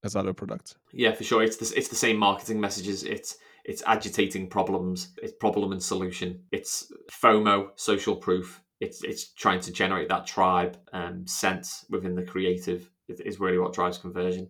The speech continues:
Speaker 1: If you had the time and energy to write a book or launch a course about sustainability, D two C brands and marketing, what would be the title of that?
Speaker 2: Uh,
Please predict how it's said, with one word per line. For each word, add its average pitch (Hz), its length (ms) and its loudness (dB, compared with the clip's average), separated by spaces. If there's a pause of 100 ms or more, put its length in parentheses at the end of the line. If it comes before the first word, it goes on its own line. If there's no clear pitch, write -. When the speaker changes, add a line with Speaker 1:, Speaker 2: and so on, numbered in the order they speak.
(100)
Speaker 1:
If 147 160 0
you 165 60 4
had 131 140 6
the 117 80 0
time 113 320 4
and 107 140 0
energy 101 460 0
to 101 140 -10
write 113 280 2
a 107 60 -4
book 110 260 -6
or 101 140 -4
launch 101 260 -4
a - 40 -10
course 104 420 -2
about 131 360 -4
sustainability, 107 840 -4
D 104 160 -6
two 104 140 -10
C 104 200 -8
brands 110 500 2
and 101 160 -12
marketing, 107 540 -4 (360)
what 123 180 4
would 107 100 2
be 101 80 2
the 101 100 0
title 101 460 2
of 90 120 -10
that? - 220 -6 (180)
Speaker 2:
Uh, 143 320 10